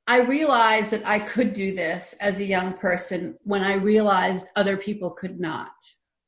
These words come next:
And it was about six when I realized I would hear people talking, my family, my aunts, my uncles, about, like, "Oh, somebody's gonna get, you know,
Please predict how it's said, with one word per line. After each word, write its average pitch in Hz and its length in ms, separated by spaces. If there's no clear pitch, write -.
And 233 100
it 247 40
was 233 100
about 208 260
six - 440
when 202 100
I 196 60
realized 190 560
I 208 80
would 202 120
hear 214 160
people 202 300
talking, 190 500
my 180 120
family, 180 500
my 170 160
aunts, 170 340
my 175 140
uncles, 170 500
about, 175 300
like, 160 300
"Oh, 214 140
somebody's 208 500
gonna 196 180
get, 175 400
you 196 100
know, 160 480